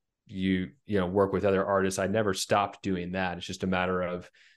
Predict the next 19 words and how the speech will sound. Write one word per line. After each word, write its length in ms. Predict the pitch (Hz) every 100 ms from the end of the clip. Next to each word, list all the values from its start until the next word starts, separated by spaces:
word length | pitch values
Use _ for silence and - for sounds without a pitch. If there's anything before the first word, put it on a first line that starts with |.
| -
knowing 260 | 104 98
when 120 | 98 95
to 80 |
reel 380 | 90 95 95 90
it 100 | 85
in 320 | 87 87 87 -
to 560 | 87 85 80 80 82 82 _ _ _ _ _ -
make 300 | 98 92 90
it 80 |
Alien 340 | 90 87 85 87
Cake 320 | - 85 82
versus 380 | 82 - - - _
not 320 | 95 90 71 82
Alien 300 | 73 69 -
Cake, 320 | - - - _
if 40 | -
that 180 | 90
makes 200 | 87 -
sense. 300 | - 98 -